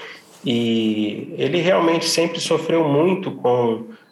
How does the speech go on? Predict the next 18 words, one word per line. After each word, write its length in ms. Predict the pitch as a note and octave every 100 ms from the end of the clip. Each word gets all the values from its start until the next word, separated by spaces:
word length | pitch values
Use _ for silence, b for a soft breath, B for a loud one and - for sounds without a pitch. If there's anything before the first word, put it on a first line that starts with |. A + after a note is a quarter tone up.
| _
a 340 | C#3 A#2 G#2+ A2
forma 440 | - C#3 D3 D3 -
como 180 | C3+ C3
a 80 |
mãe 300 | A#2+ B2 C#3+
tratava 580 | C#3 B2 A#2 A#2+ A#2 A2+
ele 320 | A2+ D3 D#3
pela 200 | - A#2
orientação 560 | A#2 A#2 A#2 A2+ - A#2
sexual. 800 | - A#2 - - A#2+ D#3 - - B B B _ -
É, 840 | A2+ G#2+ G#2+ G#2 G2+ G2 G2+ - -
ele 480 | A2+ A#2 A#2+ A2 G#2+
sofreu 460 | - C3 B2 C#3 C3+
muita 240 | C#3 C#3
discriminação 720 | C3+ - B2 A#2+ A2+ - A2+
também 300 | A2 A2 A2
na 100 | A2+
escola. 720 | D3+ - - D3+ D#3 A#2+ -